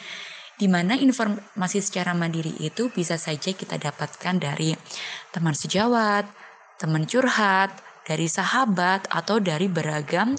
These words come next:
informasi yang ada di jejaring internet. Nah, adanya kejadian self-diagnosis itu yang kemudian dapat memberikan dampak yang, eh, cukup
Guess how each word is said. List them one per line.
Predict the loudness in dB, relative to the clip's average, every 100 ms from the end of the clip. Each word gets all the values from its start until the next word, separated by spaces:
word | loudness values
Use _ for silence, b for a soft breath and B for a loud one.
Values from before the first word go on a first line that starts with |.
| 0
informasi | 0 0 0 0 0 0 0
yang | 0
ada | -2 -2
di | -2 -2
jejaring | -4 -4 -4 -2 -2 -2
internet. | -4 -4 -4 -4 -8 -20 -20 -20 _ -18 B B B B 2
Nah, | 6 6 2 -8 _ 4
adanya | 6 6 6 4
kejadian | 4 6 6 8 6 4
self-diagnosis | 2 0 0 2 4 4 2 0 0 -2 0
itu | -2 -2 -2 2 6 6 4 B B B B
yang | 0 2
kemudian | 2 0 2 6 8 8 8 4
dapat | 4 2 4 6 6 4
memberikan | 2 4 2 2 2 4 4
dampak | 2 2 4 4 4 2
yang, | 4 4 2 -4 B B B B 2
eh, | 2 2
cukup | 0 -2 0 6 6